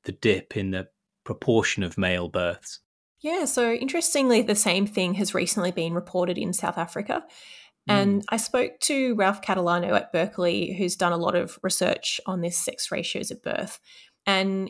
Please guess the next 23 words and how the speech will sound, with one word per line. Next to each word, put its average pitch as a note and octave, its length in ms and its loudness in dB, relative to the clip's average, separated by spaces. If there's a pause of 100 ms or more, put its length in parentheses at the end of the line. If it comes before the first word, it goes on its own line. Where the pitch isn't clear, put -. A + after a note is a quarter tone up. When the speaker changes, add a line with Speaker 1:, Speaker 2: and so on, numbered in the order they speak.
Speaker 2:
he A3+ 160 2
told A3 220 4
me G#3+ 100 8
he's G3 140 4
currently F3+ 400 2
reviewing F3+ 440 2
two F3+ 200 0
papers F3 560 0
that F#3 140 -2
have E3+ 140 -4
been E3+ 300 2
submitted F#3 400 2
to F#3+ 140 0
academic E3+ 400 -4
journals E3 340 -4
showing E3+ 300 -2
the F3 80 -4
same D#3+ 400 -2
phenomenon D#3 600 -6
in E3 180 -4
two - 260 -4
other - 160 2
locations, - 800 -4